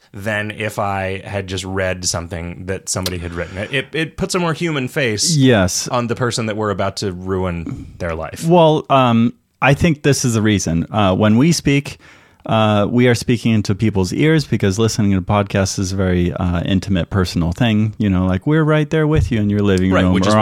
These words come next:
Speaker 2: on the
Speaker 1: we shouldn't
Speaker 2: treadmill
Speaker 1: burp
Speaker 2: or
Speaker 1: into the
Speaker 2: whatever,
Speaker 1: microphone.
Speaker 2: what, exactly, or fart into the microphone. Um, so when people call in, it's like they're speaking directly to us.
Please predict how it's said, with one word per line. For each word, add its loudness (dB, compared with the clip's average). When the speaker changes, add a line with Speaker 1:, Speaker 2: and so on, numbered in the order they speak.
Speaker 2:
on 4
the 4
Speaker 1:
we 0
shouldn't 4
Speaker 2:
treadmill 2
Speaker 1:
burp 2
Speaker 2:
or 2
Speaker 1:
into 2
the -2
Speaker 2:
whatever, -4
Speaker 1:
microphone. -4
Speaker 2:
what, -
exactly, 0
or 0
fart -2
into -2
the -2
microphone. -4
Um, 4
so 2
when 4
people 2
call 0
in, 2
it's -2
like 0
they're 0
speaking 0
directly 0
to -4
us. -8